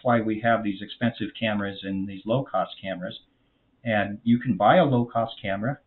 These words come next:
and maybe see something with it, um, but if that object's moving, um,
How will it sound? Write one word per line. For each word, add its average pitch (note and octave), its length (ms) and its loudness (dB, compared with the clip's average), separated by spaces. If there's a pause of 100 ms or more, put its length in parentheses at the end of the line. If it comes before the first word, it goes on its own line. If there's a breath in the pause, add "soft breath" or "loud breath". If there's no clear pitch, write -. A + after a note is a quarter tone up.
(180)
and G2+ 320 -6
maybe B2 380 0
see F3 240 -2
something G#2 460 -6
with G2+ 180 -10
it, D#3 140 -8 (180)
um, G#2 380 0 (680)
but G#2+ 120 0
if G#2+ 80 -4
that A#2 120 6
object's B2+ 400 6
moving, B2 400 2 (640)
um, G2 380 -6